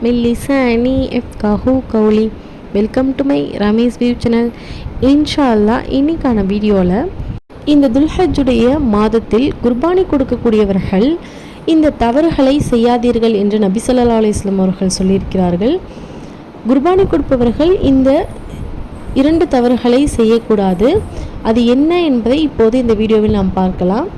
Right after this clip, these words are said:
அதுக்கு முன்னாடி நம்மளுடைய ரமேஷ் வியூ சேனலை சப்ஸ்கிரைப் பண்ணாம வீடியோ பார்த்துட்டு இருந்தீங்கன்னா, மறக்காம நம்மளுடைய சேனலை ஃபர்ஸ்ட் சப்ஸ்கிரைப் பண்ணிட்டு பக்கத்துல இருக்கிற பெல் சிம்பலையும் கிளிக் பண்ணி வச்சுக்கோங்க. நீங்கள் குர்பானி கொடுப்பவராக இருந்து துல்ஹஜ்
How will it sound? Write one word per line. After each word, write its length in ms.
அதுக்கு 280
முன்னாடி 320
நம்மளுடைய 380
ரமேஷ் 320
வியூ 240
சேனலை 320
சப்ஸ்கிரைப் 460
பண்ணாம 320
வீடியோ 300
பார்த்துட்டு 280
இருந்தீங்கன்னா, 340
மறக்காம 480
நம்மளுடைய 320
சேனலை 360
ஃபர்ஸ்ட் 340
சப்ஸ்கிரைப் 460
பண்ணிட்டு 300
பக்கத்துல 360
இருக்கிற 320
பெல் 320
சிம்பலையும் 420
கிளிக் 200
பண்ணி 180
வச்சுக்கோங்க. 440
நீங்கள் 440
குர்பானி 520
கொடுப்பவராக 720
இருந்து 560
துல்ஹஜ் 520